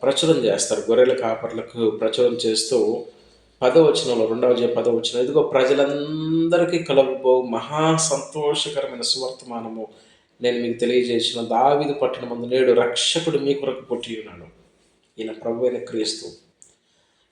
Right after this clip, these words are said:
కాబట్టి యేసుక్రీస్తు ప్రభు వారి యొక్క రక్షకునిగా ఈ యొక్క లోకంలోనికి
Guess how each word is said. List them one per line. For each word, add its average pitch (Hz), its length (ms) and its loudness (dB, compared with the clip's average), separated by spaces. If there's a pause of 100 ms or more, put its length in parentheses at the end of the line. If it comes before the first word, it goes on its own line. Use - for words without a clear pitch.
కాబట్టి 214 280 0
యేసుక్రీస్తు 170 640 2
ప్రభు 139 260 0
వారి 139 200 6
యొక్క - 160 -2
రక్షకునిగా 135 800 2
ఈ 117 60 6
యొక్క 113 200 2
లోకంలోనికి 120 1080 -2